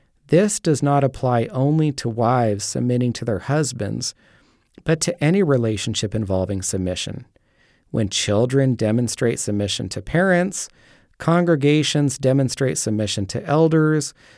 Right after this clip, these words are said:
believers demonstrate submission to government, and employees demonstrate submission to employers, they are demonstrating the heart of Christ. A submissive heart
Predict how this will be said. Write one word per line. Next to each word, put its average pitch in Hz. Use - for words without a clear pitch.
believers 135
demonstrate 120
submission 113
to 107
government, 147
and 131
employees 147
demonstrate 135
submission 123
to -
employers, 113
they 131
are 147
demonstrating 120
the 104
heart 107
of 101
Christ. 117
A 123
submissive 131
heart 151